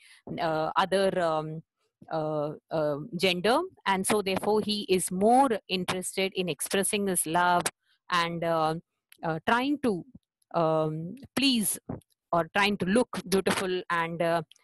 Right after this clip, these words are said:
be well dressed and, uh, uh, try to attract attention of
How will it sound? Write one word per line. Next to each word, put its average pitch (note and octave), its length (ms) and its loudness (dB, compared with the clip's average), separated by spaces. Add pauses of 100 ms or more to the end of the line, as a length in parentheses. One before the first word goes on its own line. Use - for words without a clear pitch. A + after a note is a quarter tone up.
(140)
be A3+ 240 -6
well F3 220 -6
dressed F#3 440 2
and, E3+ 300 0
uh, E3+ 260 4 (760)
uh, E3 360 2
try A#3 160 4
to - 120 0
attract G3+ 420 0
attention F3+ 580 0
of F3 160 2